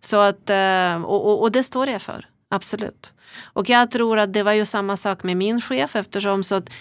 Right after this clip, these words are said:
vi jobbar ju så nära. Så att när vi försökte att rekrytera in en executive assistant som skulle ju hjälpa både honom och mig,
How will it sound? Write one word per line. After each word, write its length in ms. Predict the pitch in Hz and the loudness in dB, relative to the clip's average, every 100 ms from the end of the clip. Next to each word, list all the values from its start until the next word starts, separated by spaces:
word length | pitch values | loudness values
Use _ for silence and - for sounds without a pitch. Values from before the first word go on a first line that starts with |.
| - - | -14 -4
vi 260 | 214 233 | 0 2
jobbar 340 | 220 202 185 190 | 2 2 2 0
ju 160 | 185 | 0
så 160 | 175 196 | -2 -2
nära. 600 | 196 180 160 214 - 170 - - - | 0 0 0 2 0 -2 -10 -20 -8
Så 160 | - | 0
att 140 | 202 202 | 0 2
när 560 | 208 214 214 208 202 190 - _ | 2 4 4 2 0 -8 -16 _
vi 260 | 185 233 254 | 0 2 2
försökte 640 | 254 240 202 - - 185 | 2 2 0 -2 -2 -2
att 280 | - 185 - | 0 -2 -2
rekrytera 500 | 190 180 180 190 185 | -4 -4 0 2 2
in 220 | 220 262 | 2 2
en 120 | 226 | 0
executive 580 | 196 190 180 175 175 180 | 0 0 -2 -4 -4 -4
assistant 460 | 170 202 - 175 170 | -2 -2 -2 -4 -2
som 160 | 180 | -4
skulle 360 | - - 175 170 | -4 -4 -2 0
ju 180 | 170 170 | 0 0
hjälpa 380 | 185 165 170 | 0 0 -2
både 340 | 170 185 185 254 | -2 0 2 2
honom 420 | 262 226 185 175 | 2 0 -2 -2
och 60 | 196 | -2
mig, 440 | 285 - 240 | -2 0 -2